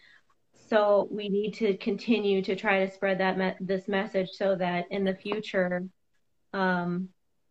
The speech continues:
there can be change, there, much needed change.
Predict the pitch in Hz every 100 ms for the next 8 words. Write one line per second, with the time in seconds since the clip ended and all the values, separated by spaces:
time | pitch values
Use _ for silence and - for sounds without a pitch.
0 | _ _ _ _ _ _ _ _ _ _
1 | _ 190 208 226 202 190 190 185 - 208
2 | 185 175 - - _ - 196 190 185 -
3 | 226 208 208 226 202 185 180 180 170 170
4 | 180 -